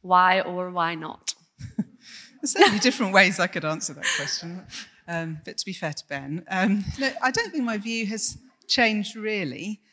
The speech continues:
Speaker 1: Mm.
Speaker 2: um, to be honest. And I still really want to encourage single people in their singleness. Um,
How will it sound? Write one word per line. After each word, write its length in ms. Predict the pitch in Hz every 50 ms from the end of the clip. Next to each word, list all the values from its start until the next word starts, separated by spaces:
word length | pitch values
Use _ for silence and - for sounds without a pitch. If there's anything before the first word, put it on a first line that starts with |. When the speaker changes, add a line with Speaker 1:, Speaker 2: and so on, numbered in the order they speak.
| _ _
Speaker 1:
Mm. 140 | 226 214 190
Speaker 2:
um, 200 | 180 180 180 175
to 140 | - - -
be 60 | 190
honest. 480 | 175 165 165 170 202 208 - - - -
And 120 | 214 208 196
I 80 | 196 202
still 300 | 190 - - 254 233 220
really 300 | 214 226 226 220 214 214
want 160 | 214 220 196
to 100 | - - 220
encourage 540 | 214 - - 220 208 208 202 - - - - _ _ _ _
single 340 | _ - - 240 220 220 233
people 360 | 220 _ 226 214 - - 226
in 100 | 214 208
their 100 | 202 202 196
singleness. 640 | - - 220 214 214 214 214 226 247 233 - - - _ _ _ _ - _ _ _ _ -
Um, 480 | 190 190 190 190 196 196 196 190 175